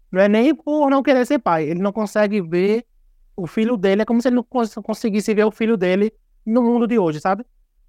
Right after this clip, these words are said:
É, eu acho que ele não consegue enxergar os filhos dele no mundo de hoje, sendo filho dele,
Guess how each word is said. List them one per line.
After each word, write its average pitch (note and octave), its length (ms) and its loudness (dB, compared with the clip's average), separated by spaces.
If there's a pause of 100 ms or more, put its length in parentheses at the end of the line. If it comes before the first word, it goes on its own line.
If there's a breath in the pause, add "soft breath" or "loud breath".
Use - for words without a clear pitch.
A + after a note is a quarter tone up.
(120)
É, D3+ 200 -2
eu E3 100 2
acho E3+ 160 0
que F#3+ 60 0
ele F3+ 80 0
não F#3 80 0
consegue F#3 880 -2 (720)
enxergar F3 580 2
os E3+ 120 -2
filhos F#3 200 -2
dele E3+ 160 -2
no F3 140 -4
mundo F#3 240 -4
de F3+ 140 -2
hoje, E3 440 -4 (220)
sendo F#3+ 360 -2
filho E3+ 380 -2
dele, E3 600 0